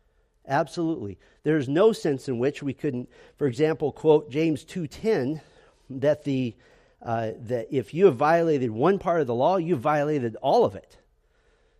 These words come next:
So how much of the law have we violated according to the Lord? All of it. And so the reprobate is condemned based on his actions. That's the means. It is not,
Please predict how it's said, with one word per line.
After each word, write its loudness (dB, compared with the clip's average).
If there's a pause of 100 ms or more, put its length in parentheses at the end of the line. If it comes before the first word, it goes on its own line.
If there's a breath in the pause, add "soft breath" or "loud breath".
So 2
how 2
much 2
of -2
the 0
law 4
have -2
we 0
violated 2
according -4
to -8
the -4
Lord? 2 (340 soft breath)
All 8
of -2
it. -20 (1040)
And -12
so 2
the 2
reprobate 2 (760)
is 0
condemned 4
based 2
on -2
his -4 (100)
actions. -6
That's -2
the -4
means. -6 (640 soft breath)
It 10
is 6
not, 2